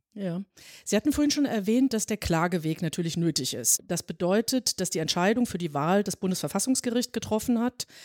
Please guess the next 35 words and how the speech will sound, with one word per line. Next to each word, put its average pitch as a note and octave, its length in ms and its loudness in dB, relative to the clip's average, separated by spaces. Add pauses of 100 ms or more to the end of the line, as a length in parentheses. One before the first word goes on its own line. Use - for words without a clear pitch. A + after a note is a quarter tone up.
Und E3+ 120 -2
das F3+ 80 4
ist - 40 0
natürlich F#3 220 2
zweifellos F3 460 0
eine F3 160 -4
Autorität. - 640 -4
Die - 100 -10
Gründe G#3+ 400 4
wurden D#3+ 160 -2
ganz E3 220 0
klar D3 240 -4
benannt. D#3+ 500 2 (640)
Gleichzeitig B3+ 600 2
sind A#3+ 180 2
durch A3+ 140 -2
die F3 180 -4
Wahl, F#3 180 2
aber F3 320 -4
auch C#4 240 2
durch F3+ 180 -2
den E3 160 -2
lang G3 340 -2
dazwischenliegenden G#3 800 2
Zeitraum D#3+ 640 0
neue G#3 260 4
Ungerechtigkeiten C#3+ 840 -4
entstanden. D3 420 -2
Ich B2+ 80 -8
glaube, D3+ 160 -6
das D3+ 140 -6
ist - 60 -4
schon E3 140 -6
auch - 140 -10
Konsens. D3+ 540 -2